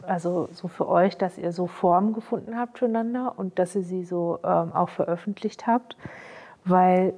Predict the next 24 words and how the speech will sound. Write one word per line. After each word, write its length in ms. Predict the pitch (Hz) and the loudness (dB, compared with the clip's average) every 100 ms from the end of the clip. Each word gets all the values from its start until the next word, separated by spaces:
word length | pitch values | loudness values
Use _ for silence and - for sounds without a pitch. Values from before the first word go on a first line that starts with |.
| - | -2
das 300 | 202 196 - - | 2 2 0 -4
für 180 | - | 2
mich 320 | 202 226 285 - | 6 6 4 0
zum 140 | 214 | 0
Beispiel, 440 | 214 214 - 196 180 | 0 0 0 4 4
ich 140 | - | 2
habe 100 | 202 | -2
das 140 | 185 - | -2 2
auch 220 | 190 - | 2 2
ganz 180 | 196 - | -2 -2
oft 180 | 175 | -6
versucht, 400 | - 175 180 - | -2 -2 -2 -4
so 100 | 175 | -4
Bilder 380 | 160 175 170 170 | 0 2 4 2
zu 140 | - 180 | 0 -2
malen 480 | 160 160 160 160 | 0 0 0 -2
oder 240 | 151 165 160 | 0 4 6
Landschaften 560 | 160 165 - 170 - | 4 2 -2 -6 -8
zu 100 | - - | -18 -8
malen. 220 | 175 165 | -2 0
Und 140 | 175 - | 0 -4
ich 120 | - | -2
habe 120 | 190 - | -2 -2
das 140 | 170 | -10